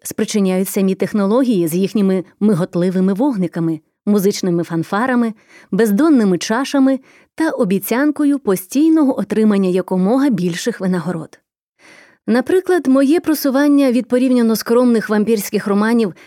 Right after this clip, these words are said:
до соціально прийнятної порнографії для жінок можна також пов'язати з появою електронних книг.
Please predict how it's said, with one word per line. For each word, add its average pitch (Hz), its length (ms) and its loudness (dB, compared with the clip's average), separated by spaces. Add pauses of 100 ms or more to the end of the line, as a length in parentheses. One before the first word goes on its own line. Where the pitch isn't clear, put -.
до 208 160 2
соціально 226 580 0
прийнятної 208 600 0
порнографії 196 680 -2
для 180 160 -2
жінок 214 420 0 (340)
можна 330 340 4
також 285 380 -4
пов'язати 196 760 -2
з - 100 -14
появою 190 640 -2
електронних 185 560 -4
книг. 180 380 -8